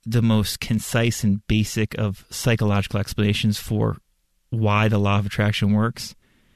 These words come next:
he's also just so freaking deep at the same time. If you can cause a sick person to think that his or her trouble is getting better, it will disappear. If you are able to make a kleptomaniac think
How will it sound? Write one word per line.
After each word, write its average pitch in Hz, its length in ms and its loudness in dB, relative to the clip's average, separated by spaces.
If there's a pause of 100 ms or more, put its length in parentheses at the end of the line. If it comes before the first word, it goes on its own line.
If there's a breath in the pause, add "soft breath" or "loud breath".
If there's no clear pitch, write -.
(280 soft breath)
he's 135 260 0
also 127 320 2
just 98 260 -2
so 120 400 2
freaking 107 540 -2
deep 98 260 -2
at - 80 -8
the - 100 -12
same - 300 -6
time. - 220 -6 (880)
If 117 220 0
you 131 60 2
can 139 180 2
cause 127 320 0
a 127 60 2
sick 127 240 -2
person 123 400 0
to 104 120 0
think 131 460 -2
that 113 160 -2
his 131 240 0
or 131 80 4
her 135 160 2
trouble 123 400 0
is 110 100 -2
getting 110 280 2
better, 101 460 0 (100)
it 107 180 -2
will 104 280 2
disappear. 104 680 -4 (480 soft breath)
If - 180 -4
you 117 100 4
are 104 120 2
able 120 220 2
to 120 80 2
make 110 180 2
a 107 60 -4
kleptomaniac 113 880 0
think - 560 -4